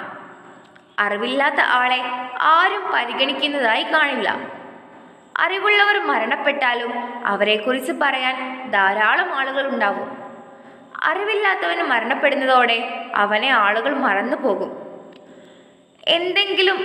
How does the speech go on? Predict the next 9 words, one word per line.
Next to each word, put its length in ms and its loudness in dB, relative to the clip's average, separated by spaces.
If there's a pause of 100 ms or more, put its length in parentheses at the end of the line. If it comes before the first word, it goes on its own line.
(180)
എങ്ങനെയെങ്കിലും 760 2
പഠിച്ചത് 480 0
കൊണ്ട് 240 4 (220)
അറിവുണ്ടാകണമെന്നില്ല. 960 0 (1120)
അതിന് 280 -2
ചില 160 4 (120)
മര്യാദകളൊക്കെ 760 2
പാലിക്കണം. 500 0 (1080)
കാര്യഗൗരവത്തോടെ 1040 2